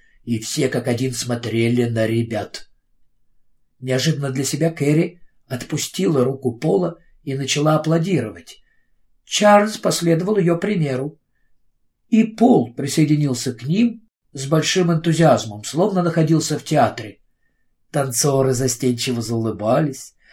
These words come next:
о чём-то посовещались между собой и уселись, скрестив ноги вокруг костра.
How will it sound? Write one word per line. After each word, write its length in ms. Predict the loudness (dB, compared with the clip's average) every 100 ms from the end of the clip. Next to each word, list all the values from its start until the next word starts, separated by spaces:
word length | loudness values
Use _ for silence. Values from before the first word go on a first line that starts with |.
| -14 -6
о 100 | 0
чём-то 320 | 0 0 -4
посовещались 840 | -4 -4 -4 -2 2 2 2 -2
между 240 | -4 -2
собой 460 | -2 -2 0 -2 -4 _ _ _
и 120 | 0
уселись, 760 | 0 0 0 2 4 2 -2 -8
скрестив 640 | -6 -4 -4 -4 -4 0
ноги 280 | 0 2 0
вокруг 460 | -2 -4 -8 -8
костра. 540 | -6 -6 -6 -10 -12